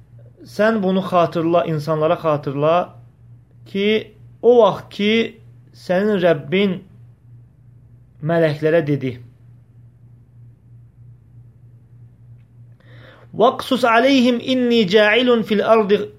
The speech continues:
qavmən yaxlufu ba'duhum ba'da." Onlara danış ki, Allah Teala dedi ki, "Mən yer üzərində bir-birinin arxasınca gələn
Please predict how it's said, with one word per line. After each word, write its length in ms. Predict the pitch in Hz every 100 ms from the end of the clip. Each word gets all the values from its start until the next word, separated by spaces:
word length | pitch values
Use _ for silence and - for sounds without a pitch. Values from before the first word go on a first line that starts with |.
| - -
qavmən 680 | 214 233 233 202 185 165 147
yaxlufu 840 | 143 143 220 220 190 185 175 170 151
ba'duhum 760 | 214 - 180 220 220 214 196
ba'da." 600 | 190 180 151 135 120 110 - - - - - - _ - - -
Onlara 380 | - 180 185 214
danış 300 | 196 202 208
ki, 420 | - 185 208 233 - - - - _ - - - - - _ - - _ - - _ -
Allah 280 | 165 214
Teala 200 | 208 190 170
dedi 200 | 170 202
ki, 140 | 220
"Mən 380 | 180 202 240 254 - - - - - - - - - - -
yer 200 | 151 208
üzərində 680 | 220 175 175 165 160 151 180 160
bir-birinin 520 | 220 202 175 180 202 -
arxasınca 680 | 175 170 165 170 185 156
gələn 380 | 147 147 160 190